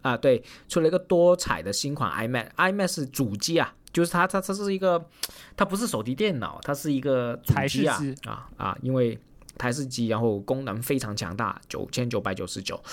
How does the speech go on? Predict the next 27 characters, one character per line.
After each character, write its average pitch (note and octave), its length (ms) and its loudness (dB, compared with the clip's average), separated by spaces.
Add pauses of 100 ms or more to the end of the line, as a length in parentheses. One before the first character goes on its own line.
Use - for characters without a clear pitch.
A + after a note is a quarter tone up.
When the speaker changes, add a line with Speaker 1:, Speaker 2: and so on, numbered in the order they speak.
(580)
Speaker 1:
之 - 140 2
后 F3 80 4
呢， C#3+ 460 2
为 G#3 80 6
什 G3+ 80 2
么 D3 40 0
出 E3+ 140 -2
彩 E3 260 -4
色 E3+ 140 0
呢？ C3+ 160 0
因 C3 160 -4
为 C3 240 2
我 G#2 60 -8
们 G2 100 -8
的 A#2 80 -4
库 - 160 -2
克 C3 180 2
也 A2+ 220 -8
是， A#2+ 260 -6
因 B2+ 200 -6
为 A#2 180 2
库 A#2 160 -6
克 A2 180 -2
喜 - 220 -6
欢 F#2+ 320 -6
男 F#2 160 -8
生 A2 180 -4